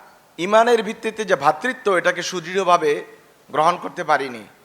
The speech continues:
আল্লাহ সুবহানাহু ওয়া তাআলা আমাদেরকে বলেছেন, "মোমেনরা পরস্পর ভাই ভাই, ফা আসলিহু বাইনা আখওয়াইকুম", তোমাদের ভাইদের মধ্যে যদি কোনো কারণে ঝগড়া, বিবাদ, ফাসাদ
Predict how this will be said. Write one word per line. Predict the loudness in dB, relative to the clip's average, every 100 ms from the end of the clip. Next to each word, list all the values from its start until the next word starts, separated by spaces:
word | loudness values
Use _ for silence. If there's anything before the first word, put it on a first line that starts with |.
| _ _ _ _ _ _ _ _ -2
আল্লাহ | 2 2
সুবহানাহু | 2 0 2 2
ওয়া |
তাআলা | 4 4 4 0 -6 -20 -20 _ _ _ _ -4
আমাদেরকে | -2 -2 -4 -6
বলেছেন, | -6 -6 -8 -10 -12 -20 _ _ _ _ _ _ -6
"মোমেনরা | -2 0 2
পরস্পর | 2 4 2 0 2 2 0 -10 -10
ভাই | 0 2 4
ভাই, | 4 2
ফা | 0 -2
আসলিহু | -2 -2 -4 -2 -2 2
বাইনা | 4 4 6 6 4 0 -16 -20 _ _ 2
আখওয়াইকুম", | 2 4 4 4 4 0 2
তোমাদের | -2 4 6 6 2
ভাইদের | 2 0 2 2
মধ্যে | 2 0
যদি | -4 -4 -4
কোনো | 2 2
কারণে | 6 6 6 2
ঝগড়া, | 4 4 6 8 8
বিবাদ, | 6 4 8 8 6 0
ফাসাদ | 0 6 6